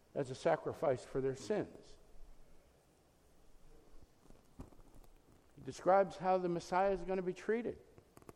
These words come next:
the impact he's gonna have on those he, he encounters. And this is a promise. It's a promise about the coming Messiah. The, the Jews don't fully comprehend all this yet. So we need to cut them a little bit of slack.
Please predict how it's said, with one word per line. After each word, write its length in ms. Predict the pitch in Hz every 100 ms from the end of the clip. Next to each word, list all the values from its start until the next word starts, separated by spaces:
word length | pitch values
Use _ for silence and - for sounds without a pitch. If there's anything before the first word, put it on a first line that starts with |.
| - - _ _ _ _ -
the 120 | 147
impact 380 | 196 175 175 180
he's 120 | 160
gonna 160 | 180 170
have 260 | 185 202
on 120 | 196
those 300 | 180 196 190
he, 160 | 180 190 180 156
he 120 | 170
encounters. 720 | 185 - 185 220 185 - - - - - - -
And 160 | - 202
this 200 | 254 262
is 100 | 226
a 80 | 214 - - - -
promise. 800 | 208 226 214 147 - - - - - - - - _ - - -
It's 160 | 190 208
a 60 |
promise 480 | - - 240 247 -
about 260 | 185 202 190
the 60 |
coming 400 | - - 214 208
Messiah. 540 | 196 - - 196 156 117 - - -
The, 120 | 170 -
the 80 | 160
Jews 240 | 156 226
don't 200 | 202 202
fully 320 | - 190 185 170 -
comprehend 520 | 180 175 165 170 170
all 140 | 160
this 200 | 165 -
yet. 300 | 170 180 - - - - - - - - - - _
So 200 | - 180
we 200 | 156 151
need 140 | 170 180
to 60 |
cut 180 | 165 185
them 120 | 185
a 20 | 165
little 200 | 165 170
bit 120 | 160
of 60 |
slack. 480 | 139 - 147 160 190